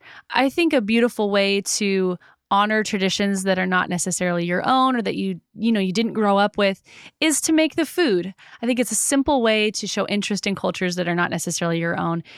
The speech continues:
And that's, that's my own personal opinion, but I think this year I'm gonna try to make the pistachio baklava because that <laughs> sounds delicious to me. I love baklava. Anyway, we gotta stop talking about food because it's making me very hungry.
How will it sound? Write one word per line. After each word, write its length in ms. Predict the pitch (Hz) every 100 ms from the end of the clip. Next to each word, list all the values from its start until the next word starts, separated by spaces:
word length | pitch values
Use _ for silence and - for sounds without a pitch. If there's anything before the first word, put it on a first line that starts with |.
| - -
And 180 | 190 190
that's, 300 | 202 196 - _ _
that's 440 | 202 208 208 -
my 120 | 202
own 140 | 190 196
personal 340 | 202 185 190
opinion, 400 | 180 185 180 185
but 140 | 190 -
I 140 | 226
think 220 | 330 440
this 180 | 392 349
year 300 | 247 208 196 - - - -
I'm 160 | 202 220
gonna 180 | 226
try 520 | 208 214 196 185 180 180 _ _ - _ _
to 60 | -
make 300 | 202 196 180
the 100 | 196
pistachio 460 | 190 - 185 - 185
baklava 540 | 180 170 170 156 165
because 240 | 170 -
that 160 | 180 185
<laughs> 0 |
sounds 260 | - 214 -
delicious 480 | 220 180 - 196
to 100 | -
me. 280 | 196 180 180 -
I 80 | 185
love 300 | 190 226 240
baklava. 600 | 220 208 208 190 190 190 - - - _ _ _
Anyway, 300 | - 180 160 147 _ _ _ - - _ _ -
we 100 | 208
gotta 180 | 202
stop 260 | 185 - 190
talking 240 | - 175
about 220 | 175 175 170
food 180 | 170
because 220 | 165 170 165
it's 100 | 165
making 240 | 175 214
me 120 | 202
very 340 | 170 170 180 196
hungry. 420 | 175 160 160